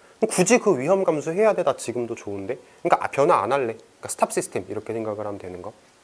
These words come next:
대신에 우리는 디스테빌라이즈, 스테빌라이즈가 안정화시키다니까 안정화 안 하는 거지. 그러니까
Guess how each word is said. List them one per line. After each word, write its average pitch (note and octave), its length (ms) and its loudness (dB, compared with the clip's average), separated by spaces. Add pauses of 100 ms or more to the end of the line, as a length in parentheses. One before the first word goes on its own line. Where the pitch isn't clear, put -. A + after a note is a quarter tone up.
(720)
대신에 A2 520 4 (1040)
우리는 C#3 440 4 (1040)
디스테빌라이즈, F3 880 2 (140)
스테빌라이즈가 G3 800 4
안정화시키다니까 C#3 1500 2 (460)
안정화 C#3+ 840 4 (240)
안 A#2 200 6
하는 F3 180 8
거지. G#2+ 220 -6
그러니까 F#2+ 300 -8